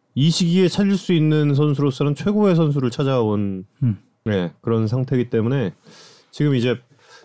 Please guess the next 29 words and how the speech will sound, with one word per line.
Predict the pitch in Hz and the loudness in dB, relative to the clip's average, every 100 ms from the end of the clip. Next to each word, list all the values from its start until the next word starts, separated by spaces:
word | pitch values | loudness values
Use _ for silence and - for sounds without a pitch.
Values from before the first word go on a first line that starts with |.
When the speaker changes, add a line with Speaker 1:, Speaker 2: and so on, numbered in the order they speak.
| - _ - | -20 _ -4
Speaker 1:
야수, | 120 147 190 185 170 156 147 | -2 0 0 0 0 -2 -4
찾고 | - 208 240 | -8 -6 -2
있는 | 214 196 | -2 -2
야수도 | 131 131 190 185 185 175 202 | -4 -4 -2 0 0 0 0
아마 | 143 165 165 131 120 - | 0 0 0 -2 -6 -8
또 | 147 | -6
좋은 | 160 160 | -4 -4
야수를, | 123 117 143 139 156 160 - - 123 | -6 -6 -8 -8 -6 -8 -10 -16 -16
예, | |
건지지 | 113 131 135 139 | -6 -2 -2 0
않을까, | 98 101 - 101 - | -2 -4 -4 -6 -6
그런 | - 104 101 - 117 | -4 -4 -4 -10 -16
생각도 | - 117 107 98 | -10 -8 -6 -6
좀 | 98 92 - _ _ _ _ | -6 -8 -14 _ _ _ _
해봅니다. | 135 117 95 92 - _ - - | -2 0 -2 -4 -6 _ -20 -18
예. | - - - - - - | -16 -16 -20 -20 -16 -2
Speaker 2:
네, | 143 - _ | -2 -2 _
시간이, | - 147 143 139 135 127 123 _ - | -4 0 2 2 2 2 0 _ -2
어, | 117 107 | -2 -2
촉박해서 | - 117 139 165 - | -4 -4 0 0 -2
최지민 | 160 165 | 0 2
선수 | 160 135 | 4 2
이야기로 | 127 120 | 2 2
바로 | 107 104 - | 2 0 -2
넘어갈게요. | 110 107 113 147 82 - 98 131 | -2 0 2 2 0 -2 0 0
Speaker 1:
네. | 123 | 2
Speaker 2:
뭐, | 101 | 2
올 | 123 | 2
시즌 | 180 180 170 160 | 2 4 4 2